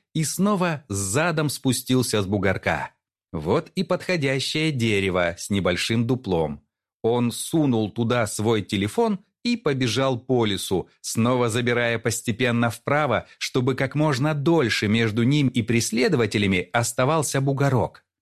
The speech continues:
Потом его уже будет не видно за деревьями. «Ну вот, я и без связи»,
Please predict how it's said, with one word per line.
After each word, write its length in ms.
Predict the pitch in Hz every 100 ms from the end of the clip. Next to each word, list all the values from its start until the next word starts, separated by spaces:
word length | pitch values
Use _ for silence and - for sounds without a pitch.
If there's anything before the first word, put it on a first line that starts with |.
| _ -
Потом 420 | 160 - 208 175
его 400 | 147 160 170 156
уже 220 | 135 147
будет 400 | 147 139 139 -
не 180 | 151 143
видно 540 | 160 160 95 82 76
за 220 | 92 90 113
деревьями. 880 | 127 127 123 87 82 78 73 64 - _ _ _ _ _ -
«Ну 380 | 90 98 165 226
вот, 520 | 135 98 98 92 90 -
я 280 | 90 101
и 140 | 143 139
без 320 | 123 120 -
связи», 760 | - 92 82 73 73 76 65